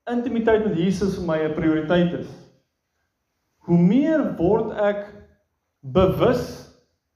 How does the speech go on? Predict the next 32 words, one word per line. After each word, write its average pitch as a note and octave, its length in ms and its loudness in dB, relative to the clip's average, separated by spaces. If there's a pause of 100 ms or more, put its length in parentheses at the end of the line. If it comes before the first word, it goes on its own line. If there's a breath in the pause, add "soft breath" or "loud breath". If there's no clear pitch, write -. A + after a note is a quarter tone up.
(1500)
van F3+ 320 2
die F3 80 -2
behoeftes F3+ 880 0
van E3+ 160 -6
my C#3+ 80 -2 (160)
vrou G3 420 2
en D#3+ 60 -4
my C#3+ 160 -4
kinders. C3 320 -6 (1900)
Die E3+ 120 4
oomblik E4+ 440 2
as A3+ 280 -2
ek G#3+ 280 -2 (1700)
nie G3+ 300 6
so A#3+ 300 -4
'n A3+ 240 -2
goeie A3+ 180 -4
verhouding F#3+ 320 2
met E3+ 120 -4
die D3+ 100 -2
Here G3+ 100 0
het, C#3 340 -2 (920)
en, D#3 240 -6
en D3+ 80 -4
ek E3+ 140 2
is F#3 100 2
nie A3+ 100 0
so G3+ 100 -4
sensitief G3+ 440 -2
vir F#3 80 2
hom E3 220 4
nie, C#3 180 2